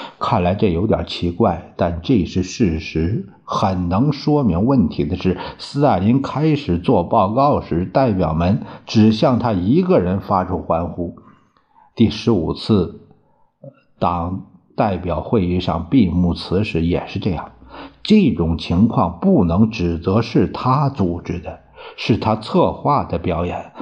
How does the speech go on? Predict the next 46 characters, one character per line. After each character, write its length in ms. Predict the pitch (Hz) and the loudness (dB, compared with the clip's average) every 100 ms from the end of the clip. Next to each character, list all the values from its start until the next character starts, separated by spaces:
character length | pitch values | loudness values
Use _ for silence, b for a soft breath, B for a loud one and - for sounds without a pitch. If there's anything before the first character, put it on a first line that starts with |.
| B | B
在 140 | 113 95 | -2 0
大 280 | 147 123 98 | 0 0 4
多 180 | 135 | 2
数 220 | 156 139 98 | 4 0 2
代 320 | 147 123 92 | 2 2 0
表 220 | 87 82 | 0 0
的 100 | 90 | -2
心 240 | - 123 | 0 2
目 240 | 139 101 80 | 4 4 4
中， 320 | 98 113 123 B B - | 4 4 2 B B -2
总 360 | 143 107 110 | 2 6 4
书 260 | 117 170 185 | 4 0 2
记 220 | 175 95 | 2 0
开 280 | - 143 151 | 0 -2 -2
始 180 | - 80 | -2 -4
逐 300 | 98 104 151 | 0 2 4
渐 260 | 156 87 | 2 2
成 200 | - 101 | 0 4
为 120 | 123 | 4
党 320 | 123 80 87 87 | 2 0 -2 -2
的 120 | 90 | -4
真 420 | - 156 160 160 | 0 0 2 0
正 280 | 151 98 78 | 2 2 0
领 260 | 82 92 | -2 -6
袖。 240 | 82 104 - B B - | -2 -2 -2 B B -2
在 180 | 123 | 0
反 340 | 92 107 95 101 | 0 -2 -2 0
对 160 | 156 | -2
派 240 | 147 135 107 | -2 -4 -2
代 260 | 139 131 | -2 -2
表 220 | 87 85 85 | -2 -2 0
人 280 | 82 92 | 0 2
物 80 | 135 | 2
不 300 | 95 185 160 | 2 0 2
能 180 | 92 95 | 2 2
令 180 | 143 92 | 2 2
人 160 | 90 107 | 2 -2
信 400 | - 180 113 85 | 0 0 2 0
服 160 | 87 | -2
的 100 | 101 | 0
发 340 | 98 110 117 131 | 0 2 2 2
言 240 | 85 85 | -2 0
的 80 | 135 | 0
背 220 | 147 104 | 2 0
景 220 | 85 85 | 0 -2
下， 460 | 90 107 90 - | 0 0 0 -6